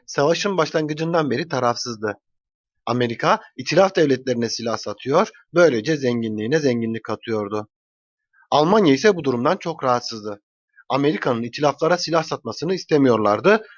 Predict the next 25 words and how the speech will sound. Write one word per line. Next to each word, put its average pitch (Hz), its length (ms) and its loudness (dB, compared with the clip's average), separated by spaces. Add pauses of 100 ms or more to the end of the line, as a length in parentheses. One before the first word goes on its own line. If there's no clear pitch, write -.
ancak 135 380 2
Amerika 151 560 2 (200)
bu 175 140 0
durumu 135 300 0
pek 135 240 0
de 170 40 2
umursamıyordu. 123 840 0 (760)
Bir 277 120 8
süre 196 260 2
sonra 139 440 2 (180)
Alman 190 380 4
denizaltıları 117 720 0 (180)
Amerika'nın 131 540 -2
silah 208 320 0
satan 131 340 -6
gemilerini 117 560 -4 (140)
Atlas 147 360 -2
Okyanusu'nda 120 540 -6
batırdı. 113 480 -4 (680)
Bu 226 120 6
olay 180 220 6
üzerine 117 460 0 (200)
Amerika 165 460 0
Başkanı 120 360 -2
Wilson 113 540 -6